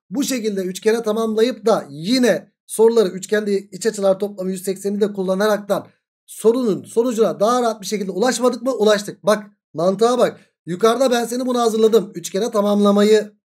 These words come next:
yapabiliriz bazı sorularda. Bir de bunun yeni neslini üçgene tamamlayarız da sormuşum. Ve iki soru yan yana arda arda çok güzel bir şekilde olmuş.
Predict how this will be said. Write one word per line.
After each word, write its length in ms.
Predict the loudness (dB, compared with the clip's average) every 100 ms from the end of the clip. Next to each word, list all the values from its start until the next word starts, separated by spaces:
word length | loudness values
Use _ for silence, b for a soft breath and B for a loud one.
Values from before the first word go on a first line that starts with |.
| _ _
yapabiliriz 540 | -6 -2 0 0 0
bazı 220 | 0 -2 -4
sorularda. 540 | -4 -4 -2 -4 -6 B _ _
Bir 100 | 0
de 120 | 2 2
bunun 160 | 0
yeni 340 | 0 2 2 0
neslini 400 | -2 -4 -4 -2
üçgene 600 | -4 -2 0 0 -4 -6
tamamlayarız 720 | -4 -2 -2 -2 0 -2 -2
da 260 | -4 -4 -10 _ _
sormuşum. 800 | -4 0 0 0 2 0 0 -8 _ _ -2
Ve 300 | 0 2 -2
iki 160 | -10 -6
soru 220 | -4 -4
yan 220 | -2 -2
yana 360 | -2 -2 -6 -6
arda 320 | -2 0 0 -2
arda 220 | -4 -4
çok 240 | -4 -4
güzel 240 | -2 0 0
bir 60 |
şekilde 240 | -4 -2 -2
olmuş. 280 | -2 -4